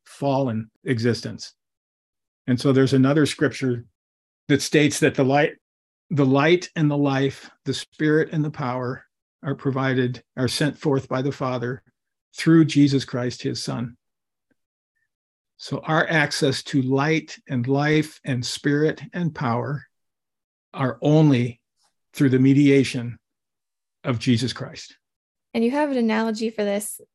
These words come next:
Speaker 2: that you, I remember when you came to me, I was in high school, and you said, "Oh, I've thought about this analogy of, of the Savior." Are you about to, am I jumping the gun here?
Speaker 1: No, no, no, that's fine. So this analogy came as you and I had this conversation.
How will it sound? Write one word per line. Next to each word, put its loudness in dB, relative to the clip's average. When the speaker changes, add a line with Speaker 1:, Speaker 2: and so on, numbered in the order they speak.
Speaker 2:
that -4
you, -2
I -2
remember 0
when -4
you -6
came -6
to -6
me, -2
I -4
was -4
in -6
high -4
school, -6
and -4
you -4
said, -6
"Oh, -4
I've -4
thought -2
about -2
this -6
analogy -4
of, -4
of -4
the -6
Savior." 0
Are 0
you 2
about 0
to, -2
am -2
I 0
jumping -2
the -4
gun -4
here? -8
Speaker 1:
No, 6
no, 6
no, 4
that's 2
fine. 0
So -2
this 2
analogy 2
came -2
as 0
you 0
and -2
I -6
had -6
this -8
conversation. -10